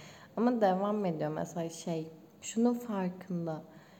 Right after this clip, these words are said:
"Eller günahkar, diller günahkar, bir çağ yangını bu, bütün dünya günahkar, masum değiliz hiçbirimiz."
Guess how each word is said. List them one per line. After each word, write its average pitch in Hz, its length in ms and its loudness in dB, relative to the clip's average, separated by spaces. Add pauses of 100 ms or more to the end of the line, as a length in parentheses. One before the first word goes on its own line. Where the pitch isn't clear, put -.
(420)
"Eller 196 420 2
günahkar, 170 840 0
diller 165 400 2
günahkar, 151 840 -4
bir 165 220 0
çağ 160 280 -4
yangını 151 500 -2
bu, 147 140 -2
bütün 190 360 -4
dünya 165 380 0
günahkar, 147 600 -4
masum 170 540 -2
değiliz 180 340 -2
hiçbirimiz." 147 600 -6